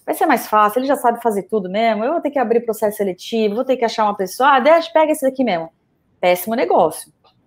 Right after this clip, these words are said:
porque é um momento que você tem aí de renovar, né? É, então, eu acho que, que se a pessoa já estava desmotivada e já não tava na pegada que você precisa,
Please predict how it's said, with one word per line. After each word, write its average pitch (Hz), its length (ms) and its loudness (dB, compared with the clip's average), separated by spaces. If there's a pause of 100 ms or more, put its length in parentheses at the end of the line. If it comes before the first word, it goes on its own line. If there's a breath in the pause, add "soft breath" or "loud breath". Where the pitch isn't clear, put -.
(200)
porque 302 240 -4
é 196 100 4
um 208 60 -2
momento 247 400 -2
que 311 120 -14
você 330 220 -6
tem 254 140 -4
aí 226 100 0
de 226 120 2
renovar, 262 680 0
né? 185 220 -2 (720 soft breath)
É, 196 400 6
então, 262 340 2
eu 302 240 6
acho 262 460 2
que, 226 560 -8 (600)
que - 220 -10
se 320 380 0
a 415 80 6
pessoa 285 340 0
já 208 80 -2
estava 254 440 2
desmotivada 262 800 -4 (960)
e 220 120 -6
já 233 180 2
não 277 160 -2
tava 262 400 4
na 208 80 0
pegada 185 400 -2
que 165 120 -12
você 170 180 -14
precisa, 175 600 -10